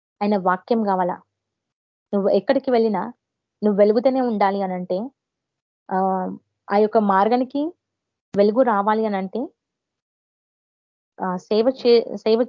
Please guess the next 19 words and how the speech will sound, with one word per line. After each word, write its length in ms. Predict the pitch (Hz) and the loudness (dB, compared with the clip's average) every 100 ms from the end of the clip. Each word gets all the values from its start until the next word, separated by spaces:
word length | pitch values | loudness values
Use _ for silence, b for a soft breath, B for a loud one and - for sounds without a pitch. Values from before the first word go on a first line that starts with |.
| 247 | 0
చేసే 180 | 240 | 0
జీవితంలో 420 | 220 220 220 226 233 | 0 0 0 0 0
మనకు 300 | 214 208 294 | -2 -2 -2
వర్డ్ 360 | 294 202 214 | 2 2 2
కావాలి 340 | 208 220 208 190 | 0 -2 0 -2
కదా. 320 | 180 180 190 | -4 -4 -6
దేవుని 340 | 175 196 226 | -2 0 2
యొక్క 160 | 240 240 | 0 2
వాక్యం 360 | 202 185 226 | 0 0 0
లేకపోతే 400 | 214 208 220 233 | -2 -2 -2 -2
మనము 340 | 233 220 233 427 _ _ _ _ _ _ _ - | 0 0 -2 -2 _ _ _ _ _ _ _ 0
ఏం 200 | 208 262 262 | 2 2 2
చేయలేము. 380 | 208 208 196 185 - _ _ _ - | 0 0 -2 -6 -14 _ _ _ -2
కాబట్టి 320 | 233 254 254 | -2 -2 -4
ఆయన 260 | 208 214 220 | -4 -4 -2
వాక్యం 420 | 196 185 - 240 | 0 0 0 -2
మనకి 260 | 240 233 214 | -2 -2 -4
ఇంపార్టెన్స్ 500 | 196 196 185 190 196 | -2 -2 -2 -6 -6
అనమాట. 280 | 185 175 | -6 -6